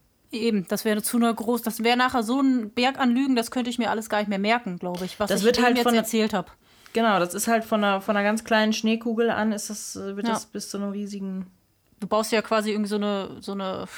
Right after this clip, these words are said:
Speaker 1: ja, so eine Fantasiegeschichte, irgendwie so eine Fantasiewelt ein bisschen
Speaker 2: Ja, und
Speaker 1: auf
Speaker 2: du baust
Speaker 1: dadurch.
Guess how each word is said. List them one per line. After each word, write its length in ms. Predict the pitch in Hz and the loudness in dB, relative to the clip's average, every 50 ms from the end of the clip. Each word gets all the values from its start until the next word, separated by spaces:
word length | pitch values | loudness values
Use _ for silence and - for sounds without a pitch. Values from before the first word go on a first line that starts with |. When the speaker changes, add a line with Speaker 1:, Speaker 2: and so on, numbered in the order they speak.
| - - | -12 -4
Speaker 1:
ja, 140 | - 208 208 | -2 -2 -2
so 80 | 185 196 | -2 -4
eine 160 | 190 185 185 | -6 -8 -6
Fantasiegeschichte, 800 | - 226 214 220 214 202 233 269 269 - - - 190 - - 202 | -4 -4 -2 0 0 0 -2 -2 -2 -2 -4 -4 -6 -6 -6 -6
irgendwie 300 | 190 180 185 190 185 185 | -6 -6 -6 -6 -8 -8
so 120 | 180 - | -8 -10
eine 80 | 202 190 | -12 -8
Fantasiewelt 640 | - 208 202 - 202 190 233 285 269 208 196 - | -6 -6 -4 -2 -2 -2 0 0 2 2 2 0
ein 60 | 190 185 | -2 -6
bisschen 240 | 190 - - 190 | -8 -6 -4 0
Speaker 2:
Ja, 100 | 185 202 226 | 2 2 4
und 120 | 226 208 | 4 2
Speaker 1:
auf 0 | |
Speaker 2:
du 80 | 214 180 | 2 2
baust 280 | 190 180 208 220 196 | 2 4 4 2 2
Speaker 1:
dadurch. 180 | 202 226 220 220 | 2 0 0 0